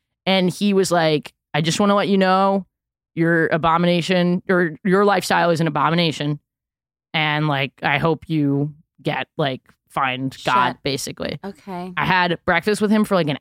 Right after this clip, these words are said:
Speaker 1: hour.
Speaker 2: Okay.
Speaker 1: I did the whole thing. I was so kind.
Speaker 2: That's really,
Speaker 1: If you know
Speaker 2: that's
Speaker 1: what
Speaker 2: really kind of
Speaker 1: Yeah,
Speaker 2: you.
Speaker 1: yeah. I mean, look at me, right? You can hear the way I talk. I would,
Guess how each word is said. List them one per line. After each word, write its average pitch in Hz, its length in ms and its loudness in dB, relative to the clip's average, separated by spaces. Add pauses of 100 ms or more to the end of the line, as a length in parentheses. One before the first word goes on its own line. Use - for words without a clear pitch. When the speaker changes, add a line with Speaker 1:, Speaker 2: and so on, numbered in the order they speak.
Speaker 1:
hour. 147 560 -2
Speaker 2:
Okay. 185 440 -10 (200)
Speaker 1:
I 160 80 0
did 170 160 2
the 170 80 2
whole 190 240 2
thing. 139 360 -4 (160)
I 147 60 0
was 165 140 2
so 185 480 0
kind. 170 440 0
Speaker 2:
That's 196 320 -6
really, 190 600 -6 (140)
Speaker 1:
If 240 160 0
you 349 80 4
know 330 160 4
Speaker 2:
that's - 160 -4
Speaker 1:
what 185 100 -10
Speaker 2:
really 175 400 -2
kind 147 380 -2
of 202 60 4
Speaker 1:
Yeah, 175 340 2
Speaker 2:
you. 180 100 -8
Speaker 1:
yeah. 220 240 2 (100)
I 247 60 4
mean, 277 200 4
look 302 160 2
at 254 80 -2
me, 285 160 2
right? 226 380 0
You 226 120 4
can 254 100 2
hear 247 160 4
the 240 80 2
way 220 160 4
I 202 80 2
talk. 190 260 2
I 202 120 2
would, 196 280 0